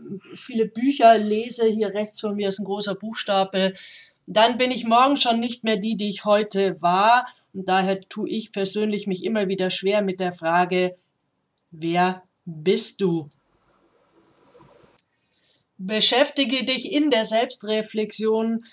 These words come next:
mit Themen wie, "Bin ich wirklich immer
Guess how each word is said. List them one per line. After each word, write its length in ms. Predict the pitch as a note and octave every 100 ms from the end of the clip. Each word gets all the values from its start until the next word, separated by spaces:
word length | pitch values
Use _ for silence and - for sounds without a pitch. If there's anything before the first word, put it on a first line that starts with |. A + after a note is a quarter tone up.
| _ _
mit 460 | G3+ A3 A3+ - -
Themen 680 | A#3 A#3 A3+ A3 A3+ -
wie, 720 | - F#3+ G#3 G#3+ G#3+ G#3+ G3 - _ _ _ -
"Bin 300 | F#3 A#3+ A#3
ich 380 | A#3+ A3 F#3+ E3+
wirklich 640 | A#3 A#3+ A#3 A#3 A3 -
immer 520 | A#3 A#3 G#3 G#3 -